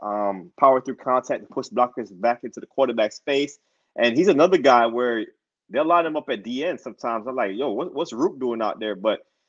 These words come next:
yo, he, he held up pretty well, and he showed at the combine he has athleticism to be versatile along the defensive line. If you wanna put him on the outside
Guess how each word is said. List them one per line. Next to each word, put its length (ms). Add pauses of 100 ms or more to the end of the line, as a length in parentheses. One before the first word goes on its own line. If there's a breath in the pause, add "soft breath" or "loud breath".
(200)
yo, 280
he, 260 (240)
he 80
held 160
up 120
pretty 200
well, 400
and 240
he 140
showed 340
at 60
the 80
combine 460
he 80
has 140
athleticism 760 (360)
to 80
be 140
versatile 800
along 240
the 80
defensive 400
line. 480
If 60
you 80
wanna 100
put 160
him 140
on 240 (120)
the 120
outside 500